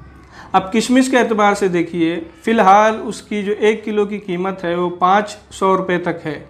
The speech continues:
तो ये चार किलो अगर इसका देखेंगे तो इसकी कीमत दो हज़ार रुपये हो जाती है।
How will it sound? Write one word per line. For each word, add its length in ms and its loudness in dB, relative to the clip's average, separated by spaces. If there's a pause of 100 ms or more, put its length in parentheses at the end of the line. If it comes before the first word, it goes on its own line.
(500)
तो 60 2
ये 300 4
चार 300 4
किलो 240 0
अगर 220 0
इसका 260 -4
देखेंगे 400 -4 (300)
तो 60 0
इसकी 240 -2
कीमत 280 0
दो 200 4
हज़ार 280 2
रुपये 220 -4
हो 120 -2
जाती 320 -6
है। 120 -12